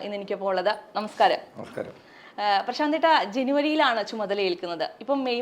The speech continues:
Speaker 1: മാസമായിട്ടേ ഉള്ളൂ. ഇത്രയും ഒരു മൂന്നാല് മാസങ്ങൾക്കുള്ളിൽ തന്നെ ഒരുപാട് കടമ്പകൾ ചാടിക്കടക്കേണ്ടി വന്നിട്ടുണ്ട്, ഒരുപാട് വിവാദങ്ങളിൽ പെടേണ്ടി വന്നിട്ടുണ്ട്.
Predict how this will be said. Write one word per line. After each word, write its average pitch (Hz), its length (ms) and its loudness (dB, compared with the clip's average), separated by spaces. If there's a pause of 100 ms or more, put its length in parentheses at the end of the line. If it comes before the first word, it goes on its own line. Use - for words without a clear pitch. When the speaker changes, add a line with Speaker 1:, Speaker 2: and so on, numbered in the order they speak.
Speaker 1:
മാസമായിട്ടേ 233 680 0
ഉള്ളൂ. 160 120 -4 (440)
ഇത്രയും 311 440 2 (160)
ഒരു 277 200 0
മൂന്നാല് 277 440 2
മാസങ്ങൾക്കുള്ളിൽ 240 800 0
തന്നെ 208 240 2 (260)
ഒരുപാട് 247 600 6
കടമ്പകൾ 226 480 2
ചാടിക്കടക്കേണ്ടി 202 640 0
വന്നിട്ടുണ്ട്, 185 400 -4
ഒരുപാട് 208 340 4
വിവാദങ്ങളിൽ 214 580 6
പെടേണ്ടി 202 360 0
വന്നിട്ടുണ്ട്. 185 360 -6